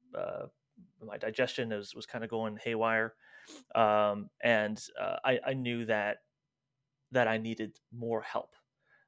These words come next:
Um, and so after being in that ice cave for about, or in that little snow cave for about a half an hour,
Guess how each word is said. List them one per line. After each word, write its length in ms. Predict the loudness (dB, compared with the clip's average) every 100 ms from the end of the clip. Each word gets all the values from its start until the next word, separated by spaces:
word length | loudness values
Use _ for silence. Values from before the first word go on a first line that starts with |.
| -2
Um, 440 | 2 2 0 -4 -6
and 160 | -4
so 140 | 2 4
after 240 | 4 2
being 240 | 0 2 4
in 80 |
that 180 | 8 8
ice 160 | 8 4
cave 240 | -4 -6 -4
for 80 | 0
about, 220 | 0 0
or 60 |
in 320 | -2 -6 -8 -8
that 140 | -6
little 140 | -8
snow 220 | -6 -6 -6
cave 280 | -4 -6
for 120 | -6 -4
about 220 | -2 -2
a 40 |
half 260 | -2 -4 -4
an 80 | -2
hour, 320 | 2 0